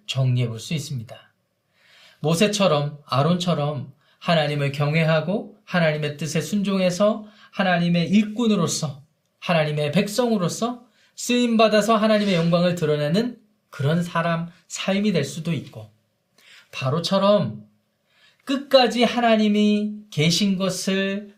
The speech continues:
나타내 주심에도 불구하고 자신의 욕망과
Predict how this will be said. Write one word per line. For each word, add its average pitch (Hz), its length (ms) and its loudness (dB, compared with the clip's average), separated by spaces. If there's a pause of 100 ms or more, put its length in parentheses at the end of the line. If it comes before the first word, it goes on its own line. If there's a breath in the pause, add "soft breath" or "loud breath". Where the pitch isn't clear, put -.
나타내 185 480 -2
주심에도 175 480 -2
불구하고 147 840 -4 (280 soft breath)
자신의 151 440 -2
욕망과 160 840 0